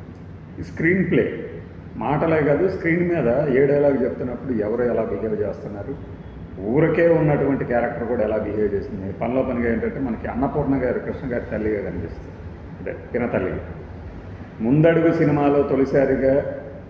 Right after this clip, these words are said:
తల్లి పాత్ర ఇచ్చినప్పుడు ఎలాగైతే కొంతమంది ఇది ఫెయిల్ అవుతుందేమో ఈ ప్రయత్నం అనుకున్నప్పుడు, ఇక ఆ తర్వాత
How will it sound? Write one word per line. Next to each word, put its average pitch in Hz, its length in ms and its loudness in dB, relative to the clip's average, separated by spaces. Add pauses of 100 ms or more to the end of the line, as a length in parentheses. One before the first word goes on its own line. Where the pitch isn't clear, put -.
(220)
తల్లి 131 180 2
పాత్ర 120 320 2
ఇచ్చినప్పుడు 113 560 -2
ఎలాగైతే 110 720 0 (760)
కొంతమంది 113 760 0 (240)
ఇది 117 240 2 (480)
ఫెయిల్ 123 180 4
అవుతుందేమో 120 560 2
ఈ 107 80 0
ప్రయత్నం 110 400 -2
అనుకున్నప్పుడు, 107 560 -6 (500)
ఇక 123 80 -2
ఆ 120 200 4
తర్వాత 139 240 4